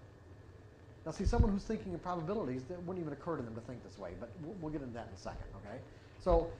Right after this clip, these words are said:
so if I gather too much evidence,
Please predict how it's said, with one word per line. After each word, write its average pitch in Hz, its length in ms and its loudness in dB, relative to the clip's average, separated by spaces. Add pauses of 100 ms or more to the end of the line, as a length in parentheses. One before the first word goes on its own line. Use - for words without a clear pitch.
(600)
so 170 360 6 (2000)
if 175 140 0
I 165 80 6
gather 180 340 6
too 214 180 0
much 254 220 4
evidence, 143 440 -2